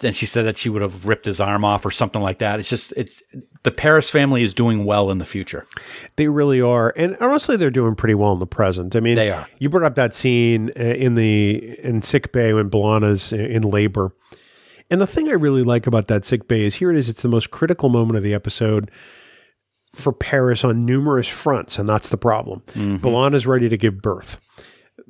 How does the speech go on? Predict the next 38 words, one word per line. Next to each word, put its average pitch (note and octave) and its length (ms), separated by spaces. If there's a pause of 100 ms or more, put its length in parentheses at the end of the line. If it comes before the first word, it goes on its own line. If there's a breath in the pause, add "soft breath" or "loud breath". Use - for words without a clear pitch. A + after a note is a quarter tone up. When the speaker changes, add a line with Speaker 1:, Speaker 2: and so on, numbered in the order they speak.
(440)
Speaker 2:
They're B2+ 120
ready C#3 240
to C3 80
go A#2 120
back A#2 280
into A#2 140
the A2+ 80
nebula G#2+ 420
to G2+ 60
face G2+ 300
the - 100
Borg, G2 380
and G#2 300 (180)
he B2+ 180
gets B2+ 240
summoned A#2 340
to A#2 60
the G#2+ 100
bridge, B2 360
and G#2 80
he's A2 160
like, A2+ 260 (580 soft breath)
"Uh, E2 1080
what F#2 800
am A#2+ 120
I B2+ 100
gonna C3 260
do C#3 180
now?" D#3+ 340 (560 loud breath)
Speaker 1:
And A#2+ 220
she - 460
does C3+ 300
great. D3+ 500
She's - 380
like, C3 200
"You A#2+ 80
know B2 120
what? C#3 300